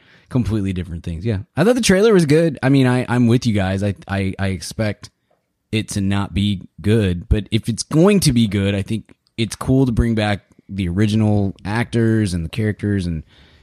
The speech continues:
kind of, it feels like maybe they got a little more input from people outside of Colin Trevorrow, which I think is a good idea and stuff. So we'll,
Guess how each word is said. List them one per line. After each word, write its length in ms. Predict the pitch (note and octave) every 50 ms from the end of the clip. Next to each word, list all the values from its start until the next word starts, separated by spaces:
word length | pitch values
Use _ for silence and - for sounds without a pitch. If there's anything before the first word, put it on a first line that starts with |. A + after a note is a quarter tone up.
| _ _ _ _ _ -
kind 280 | - A2 G#2+ G2+ F#2+
of, 200 | F2 D#2 D2+ _ _ _ _ _ _ _ _ _ _ _ _ _ _ _ _ -
it 160 | - A2 -
feels 560 | - - - - - G#2+ A#2 C3 D3+ D#3 D#3 E3
like 220 | E3 D#3+ D#3+ D3
maybe 400 | D#3+ D#3 D#3 D#3+ D#3+ D#3+ E3 D#3+
they 140 | D#3 D#3+ D3+
got 180 | D3 D#3 D3+
a 60 | D#3 D#3
little 240 | D3+ D3+ D3+ D3+
more 240 | D3 D3 D3 D3 D3
input 420 | C#3+ D3 D3 C3 A#2+ D#3+ D3+ - -
from 220 | - D3+ D3 C3+
people 280 | B2 D3 C#3+ C#3+ D3 C#3+
outside 440 | C#3 C#3 C3 - C#3+ C#3 C#3 C#3
of 280 | C#3+ C#3+ C#3 C3+ B2+ -
Colin 280 | - - D3 D3 C#3+ C#3
Trevorrow, 640 | C3 - D3 A#2+ A#2+ B2 C#3 C#3 C#3 C#3 C#3 C#3 C#3
which 180 | C#3 C3+ -
I 60 | - -
think 220 | - C#3 - -
is 100 | F3 C#3+
a 20 | C3
good 180 | - B2+ B2+
idea 340 | - - - - C#3 C#3 D3 D3+
and 140 | - D#3+
stuff. 360 | - - - - - - - -
So 200 | - - - -
we'll, 240 | - - - -